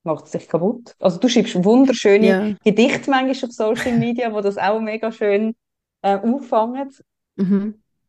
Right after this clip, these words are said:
Speaker 2: Und du musst dir vielleicht auch Leute suchen, wo, also ich habe jetzt so Freundinnen, die homeschoolen, äh, und wo mehrere Kinder eben homeschoolen und das tut schon gut, der Austausch.
Speaker 1: Ja.
Speaker 2: Also wir rennen dann aber so ein bisschen gegenseitig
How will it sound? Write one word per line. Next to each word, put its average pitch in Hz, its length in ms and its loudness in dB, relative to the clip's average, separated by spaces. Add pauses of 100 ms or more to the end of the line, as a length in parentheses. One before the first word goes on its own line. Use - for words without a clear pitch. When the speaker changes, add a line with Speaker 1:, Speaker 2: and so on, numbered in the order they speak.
(120)
Speaker 2:
Und 202 180 2
du 254 40 2
musst 233 240 0
dir 226 60 0
vielleicht 214 240 -2
auch 202 60 0
Leute 214 180 -4
suchen, 202 300 -4
wo, 185 280 -4
also 190 200 -10
ich 185 120 -4
habe 190 100 0
jetzt 180 120 -6
so 190 100 -2
Freundinnen, 196 560 -2
die 196 60 -4
homeschoolen, 185 840 -6 (1120)
äh, 190 200 -2
und 180 220 -2
wo 180 140 2
mehrere 196 380 2
Kinder 196 320 -4
eben 190 140 -4
homeschoolen 185 540 -4
und 185 120 -8
das 185 80 -10
tut 196 220 -6
schon 202 80 -2
gut, 170 300 -2
der 175 80 0
Austausch. 175 600 -6 (260)
Speaker 1:
Ja. 165 260 -4
Speaker 2:
Also 196 220 -4
wir 196 100 -2
rennen 190 280 4
dann 180 200 0 (120)
aber 185 240 -2
so 202 100 -6
ein 202 120 -2
bisschen 190 420 -4
gegenseitig - 400 -14